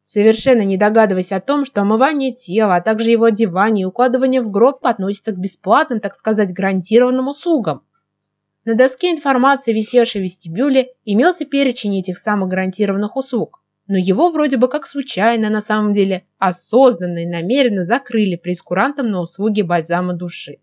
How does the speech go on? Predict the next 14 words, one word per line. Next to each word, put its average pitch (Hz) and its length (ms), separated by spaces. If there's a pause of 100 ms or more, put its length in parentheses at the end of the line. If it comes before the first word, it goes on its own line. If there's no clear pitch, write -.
(420)
При 320 180
морге, 269 600
то 240 120
есть 220 160
при 226 140
патологоанатомическом 226 1120
отделении, 202 560
имелся 311 320
прощальный 190 600
зал, 165 340 (180)
которым 185 460
тоже 285 340
заправляли 185 540
мушкетеры. 175 760